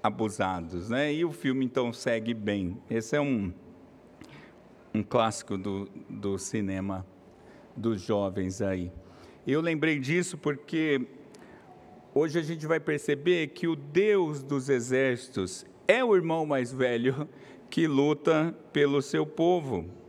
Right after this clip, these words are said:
contra os ataques covardes daquele que se acha valentão. Nós vamos olhar isso de forma mais geral e depois vamos partir direto para as aplicações. Mantenha sua Bíblia aberta, seu aplicativo e acompanhe.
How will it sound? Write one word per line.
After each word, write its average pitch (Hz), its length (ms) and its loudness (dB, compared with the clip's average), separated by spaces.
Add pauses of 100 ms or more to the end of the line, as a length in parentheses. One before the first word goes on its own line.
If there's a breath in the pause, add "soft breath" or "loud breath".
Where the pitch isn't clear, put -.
(460 loud breath)
contra 175 640 2
os 151 260 0
ataques 170 640 2
covardes 156 1120 2 (300 loud breath)
daquele 139 580 0
que 139 140 -6
se 143 180 -2
acha 117 240 0
valentão. 110 680 -2 (200)
Nós 160 260 -4
vamos 156 260 -2
olhar 127 340 2
isso 120 420 -2 (400 loud breath)
de 117 220 -4
forma 123 420 4
mais 117 260 2
geral 127 400 2
e 120 60 -4
depois 117 380 0
vamos 113 240 -4
partir 107 400 -4
direto 104 420 -2
para 101 460 -2 (420 loud breath)
as 110 240 0
aplicações. 104 640 -2
Mantenha 185 340 0
sua 165 200 0
Bíblia 131 320 0
aberta, 127 320 0
seu 120 120 0
aplicativo 120 680 -2
e 123 60 0
acompanhe. 117 600 -2